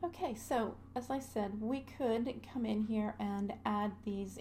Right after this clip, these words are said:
in the same way that we did the hat and the eyes and the mouth.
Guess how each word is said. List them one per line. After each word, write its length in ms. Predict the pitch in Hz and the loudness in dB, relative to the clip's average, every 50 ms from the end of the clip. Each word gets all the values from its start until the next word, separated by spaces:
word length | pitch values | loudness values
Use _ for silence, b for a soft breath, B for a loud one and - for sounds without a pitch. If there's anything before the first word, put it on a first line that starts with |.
| - | -2
in 280 | - 214 208 202 202 196 | 0 0 2 2 0 0
the 60 | 185 | -2
same 440 | 190 - - - 214 208 208 208 208 202 | -4 -6 -4 -2 0 2 2 2 2 2
way 340 | 202 196 196 196 196 196 180 | 0 0 -2 -2 -2 -2 -4
that 140 | 185 - - | -4 -6 -6
we 140 | 190 190 | -6 -8
did 280 | 180 - 202 196 185 175 | -6 -4 -4 -4 -4 -4
the 80 | 190 190 | -4 -4
hat 300 | 180 190 185 185 185 - | -2 -2 -2 -2 -2 -4
and 100 | - 180 | -4 -6
the 60 | 180 | -6
eyes 340 | 185 180 180 180 180 180 - | -4 -4 -4 -4 -6 -6 -6
and 80 | 190 185 | -6 -6
the 60 | 180 | -6
mouth. 360 | 180 180 170 - - - 214 | -4 -4 -4 -2 -2 -4 -6